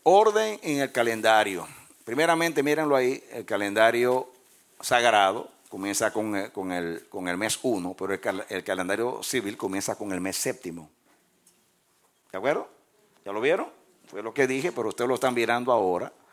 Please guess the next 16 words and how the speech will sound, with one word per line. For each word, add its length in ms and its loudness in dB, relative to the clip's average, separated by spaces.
Y 60 -8
naturalmente, 720 2
ahora 280 4
comencemos 960 2
el 100 -6
primer, 400 -4
eh, 200 -4
en 240 -2
el 80 -4
primer 420 -2
mes, 500 -2
era 300 -2
el 60 -2
mes 160 0
de 200 0
Abib. 420 -2